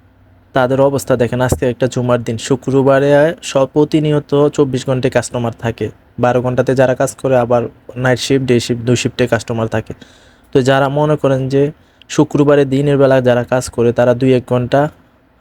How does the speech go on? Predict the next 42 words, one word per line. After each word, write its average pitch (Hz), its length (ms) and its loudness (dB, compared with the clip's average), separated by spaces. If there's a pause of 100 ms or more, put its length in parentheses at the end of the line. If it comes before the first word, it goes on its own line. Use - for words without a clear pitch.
(420)
ফ্রি 123 200 2
পায়, 110 180 0
কারণ 123 220 0
শুক্রবারে 127 500 0
সকালবেলায় 127 540 0
তো 127 80 -2
একটা 123 120 -4
কাস্টমার 123 420 -2
থাকে 127 220 -2
না, 120 80 -2
ওই 120 140 0
দিন 120 140 -2
সব 123 180 0 (100)
কিছু 151 300 0 (120)
পরিষ্কার 135 400 0
পরিচ্ছন্ন 120 400 0
করতে 117 280 -2
হয়, 110 100 -6 (320)
ক্লিন 127 260 0
করতে 117 260 0
হয়। 117 100 -4 (760)
তো 135 200 4
দেখেন, 135 300 0
সকাল 160 380 0
ভোরবেলা 139 680 2
এসে 131 340 0
লাইগা 135 280 2
গেলাম, 113 260 0 (480)
ক্লিন 120 200 -2
নাস্তা 127 400 -2
করে 131 360 2
লাইগা 131 260 4
গেলাম, 127 340 2
সব 120 260 -2
কিছু 120 220 -6
পরিষ্কার 127 420 0
করার 120 220 0
লেগা, 120 380 0 (400)
বা-, 117 220 0
ভিতর 120 460 0
বাহির 117 420 0
চারোপাশ 123 840 0